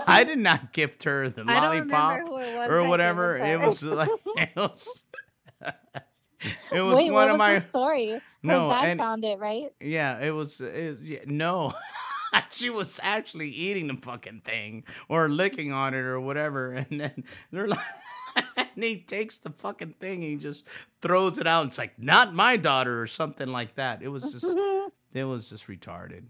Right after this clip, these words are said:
Speaker 1: But anyway, I, I was hoping you remembered more than I did. But I remember some of it when
Speaker 2: Somebody
Speaker 1: Joss-
Speaker 2: was talking about that the other day, and I don't remember who, which of my brothers was talking about it.
Speaker 1: Oh, okay. See? So, uh, yeah, but that, that was a,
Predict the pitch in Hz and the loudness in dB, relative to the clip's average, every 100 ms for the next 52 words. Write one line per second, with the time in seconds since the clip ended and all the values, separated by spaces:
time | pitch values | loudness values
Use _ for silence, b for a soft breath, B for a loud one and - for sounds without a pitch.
0 | - - 117 117 98 92 85 - 104 123 | -20 -12 -10 -8 -10 -14 -16 -10 -4 -2
1 | 113 131 120 139 131 120 117 110 113 113 | 0 -2 -2 -6 -6 -6 -6 -6 -6 -6
2 | 107 95 117 120 110 107 127 151 120 101 | -8 -10 -8 -6 -6 -6 -6 -6 -6 -10
3 | 95 b b b - 165 185 185 180 156 | -14 b b b 2 4 4 2 0 0
4 | 123 - - - - - 160 156 101 104 | -2 -6 -12 -10 -6 0 2 2 -2 -8
5 | 87 - 107 92 208 208 294 466 466 269 | -12 -14 -12 -8 -4 0 2 0 0 -4
6 | 247 - 277 349 339 269 233 220 202 196 | -4 -4 -4 -2 -4 -2 -2 -2 -4 -6
7 | 208 208 202 190 175 156 220 233 240 269 | -4 -4 -4 -6 -6 -6 -4 -4 -2 -4
8 | 269 269 277 269 254 - _ _ - 269 | -4 -4 -2 -2 -2 -4 _ _ -4 -4
9 | - 220 247 254 226 208 208 208 240 226 | -2 4 4 4 -2 0 0 2 4 4
10 | 196 196 180 190 240 277 262 180 185 185 | 0 -2 -4 0 2 2 0 -2 -2 -2
11 | - 190 233 320 - 151 156 170 151 254 | -2 4 4 4 0 0 0 -2 -6 -8
12 | _ - - 107 98 123 - _ 104 92 | _ -20 -16 -14 -14 -16 -20 _ -18 -16
13 | - 117 160 151 - - - 123 123 - | -12 -10 -10 -12 -16 -18 -6 -4 -4 -4
14 | 117 117 127 107 - 117 107 | -4 -4 -4 -8 -6 -6 -6